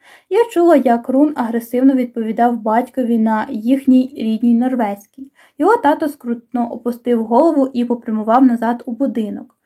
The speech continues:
Було ясно, що йому боляче від слів Руна. Коли містер Крістіансен пішов, Рун показав середній палець його спині, що віддаляється, опустивши його тільки, коли передні двері зачинилися.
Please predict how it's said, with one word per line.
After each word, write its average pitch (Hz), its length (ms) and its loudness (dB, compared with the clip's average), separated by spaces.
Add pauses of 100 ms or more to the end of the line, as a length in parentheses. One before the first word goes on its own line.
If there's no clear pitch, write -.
(260)
Було 392 200 4
ясно, 285 440 2
що 262 160 -4
йому 247 180 2
боляче 247 500 2
від 214 180 -6
слів 233 340 -6
Руна. 214 400 -6 (800)
Коли 359 120 2 (100)
містер 349 380 0
Крістіансен 254 760 0
пішов, 247 460 -2 (340)
Рун 427 200 -4
показав 285 400 2
середній 247 420 0
палець 262 500 2
його 240 200 -2
спині, 240 640 -2 (340)
що - 200 -10
віддаляється, 240 920 0
опустивши 277 600 -4
його 247 200 2
тільки, 240 540 -4
коли 247 300 2
передні 226 560 0
двері 240 340 2
зачинилися. 240 800 -2